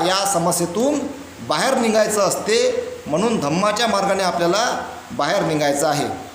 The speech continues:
आणि म्हणून धम्माचा मार्ग लय बलवान आहे, धम्म बडा बलवान. म्हणून त्या मार्गाचा आपण अवलंब करून, अभ्यास करून, त्यातून आपण या समस्येतून बाहेर निघण्याचा परिपूर्ण प्रयत्न केला पाहिजे आणि तो आपण कराल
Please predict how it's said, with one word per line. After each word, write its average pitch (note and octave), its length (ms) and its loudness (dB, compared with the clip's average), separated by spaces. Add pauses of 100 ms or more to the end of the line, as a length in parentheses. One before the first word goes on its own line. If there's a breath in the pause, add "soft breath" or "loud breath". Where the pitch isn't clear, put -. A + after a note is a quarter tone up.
(140)
आणि E3 160 0
म्हणून A3 400 2
धम्माचा G#3 460 2
मार्ग G3 560 0 (420)
लय G#3+ 140 2
बलवान G#3 360 2
आहे, E3 420 -2
धम्म A3 320 2
बडा F#3+ 320 4
बलवान. F3+ 360 4
म्हणून D3 520 -4
त्या G3+ 140 2
मार्गाचा F#3 480 2
आपण G3 300 2 (160)
अवलंब G3 380 2
करून, F#3+ 360 0
अभ्यास F3+ 420 0
करून, A3 500 -2 (440)
त्यातून E3+ 300 0
आपण G3+ 340 2 (380)
या E3 120 2
समस्येतून F3+ 680 0 (340)
बाहेर D#3 300 0
निघण्याचा F#3+ 840 0 (120)
परिपूर्ण A#3 440 2
प्रयत्न G#3 400 0
केला F3+ 220 2
पाहिजे D#3+ 420 0 (120)
आणि D3+ 140 -2
तो G3 120 -2
आपण F#3+ 300 2
कराल G3+ 420 2